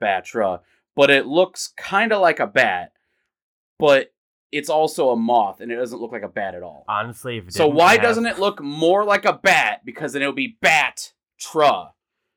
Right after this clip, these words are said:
Speaker 1: Moth-ra. Bat, bat, moth. I would get that. It looks like a weird bug, but still kind of a bat.
Speaker 2: Honestly,
Speaker 1: It bothers me.
Speaker 2: I feel like it would have been better named as just Dark Mothra.
Speaker 1: Or, yeah,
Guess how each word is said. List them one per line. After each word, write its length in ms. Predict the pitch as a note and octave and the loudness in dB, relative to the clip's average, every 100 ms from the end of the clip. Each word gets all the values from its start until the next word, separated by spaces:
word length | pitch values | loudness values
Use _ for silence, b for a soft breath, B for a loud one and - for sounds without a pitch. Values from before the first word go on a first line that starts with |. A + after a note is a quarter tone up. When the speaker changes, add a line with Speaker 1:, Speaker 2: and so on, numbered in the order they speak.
| _ _ | _ _
Speaker 1:
Moth-ra. 880 | A#2 D#3+ D#3 B2+ - - D#3 D3 - | -2 2 4 2 -2 -2 2 2 0
Bat, 340 | D#3 C3+ - - | -2 -2 -2 0
bat, 280 | D3 C#3+ C3+ | 2 2 0
moth. 320 | C#3 C3+ C3 | 0 0 0
I 120 | C#3 | 0
would 240 | C#3+ C3 - | 0 -2 0
get 260 | F3+ E3 | 0 2
that. 280 | - F#2+ E2 _ _ _ _ | -2 -4 -8 _ _ _ _
It 200 | E3+ D#3 | 0 0
looks 320 | E3 G3+ - | 0 -2 0
like 180 | G3 F3 | 0 4
a 100 | E3 | 2
weird 560 | C3+ C3+ D#3 D#3 C#3+ B2 - _ - | 2 -2 0 2 0 -2 -8 _ 0
bug, 360 | B2+ G2 E2 _ _ | 0 0 -4 _ _
but 160 | D3 A#2+ | -4 -2
still 460 | - - G3 F3 | -6 0 2 2
kind 380 | - - E3+ E3+ | -2 -2 0 4
of 100 | E3+ | 4
a 80 | C#3 | 2
bat. 260 | A#2 G#2+ F#2 | 2 -2 -2
Speaker 2:
Honestly, 760 | G2+ G#2 A2 A2 B2+ B2+ B2+ | -4 -4 -6 -10 -10 -8 -2
Speaker 1:
It 140 | B2 C3 | 0 4
bothers 380 | C#3+ G#2 F#2 F#2 | 2 2 -4 -8
me. 120 | D#2 | -8
Speaker 2:
I 160 | A2+ A#2 | -4 -4
feel 320 | - C3 B2 | -2 2 4
like 220 | B2 B2 | 4 4
it 80 | A#2+ | 2
would 140 | A2+ | 2
have 60 | G#2+ | 0
been 280 | G#2+ G2 E2 _ | -2 -6 -12 _
better 280 | F#2+ G2+ G#2 | 0 2 0
named 400 | G#2 F#2 F#2+ G2 | -2 -4 -4 -4
as 160 | F2 F#2 | -6 -6
just 240 | G2 - | -8 -6
Dark 400 | F2+ D#2 F2+ - | -6 -4 -8 -10
Mothra. 680 | E2+ D#2+ F2 G#2+ A2+ A#2+ C#3+ - _ _ _ _ _ _ | -10 -8 -8 -4 -2 -2 -6 -18 _ _ _ _ _ _
Speaker 1:
Or, 200 | - C#3 - _ - | -4 -4 -8 _ -4
yeah, 400 | F3 A#3+ B3+ | 4 4 4